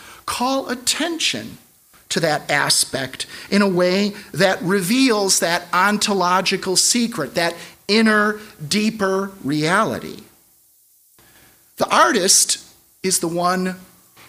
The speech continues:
who looks at or hears something, sees something, perceives something, and focuses on one or several aspects of it, bringing those things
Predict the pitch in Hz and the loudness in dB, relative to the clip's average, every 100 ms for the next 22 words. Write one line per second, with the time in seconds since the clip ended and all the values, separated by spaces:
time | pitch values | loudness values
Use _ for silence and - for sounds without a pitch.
0 | - 170 156 196 247 - - 208 202 202 | -4 0 2 2 0 0 0 2 0 -2
1 | - 151 - - 240 240 233 208 226 226 | -4 -6 -6 -6 -2 0 0 -2 0 0
2 | - - - 220 196 196 196 190 208 214 | 0 0 0 2 0 -4 -6 -6 -10 -14
3 | - _ - - - 233 240 233 - 196 | -20 _ -2 0 2 2 2 2 0 0
4 | 196 196 196 180 170 - 277 294 277 - | -2 -2 -2 0 2 2 2 0 2 0
5 | 165 151 160 160 170 - - - 180 190 | -2 -4 -6 -4 -8 -12 -20 -4 0 2
6 | 190 202 196 - - - _ _ - - | 2 0 -4 -12 -20 -20 _ _ -10 -2
7 | 247 262 - - 175 185 185 185 - - | 0 2 0 2 2 0 0 0 -2 -10
8 | - - 156 165 170 151 190 220 226 226 | -18 -4 0 0 0 0 0 2 2 0
9 | 220 156 160 - 226 226 214 - 175 214 | -2 -2 0 2 0 -2 -4 -4 -2 0
10 | 311 - - 143 - - 139 147 - 240 | 0 -2 -4 -6 -2 -2 -2 -4 -2 -2
11 | 320 302 254 240 - 240 233 220 - | 0 2 2 2 0 0 0 0 0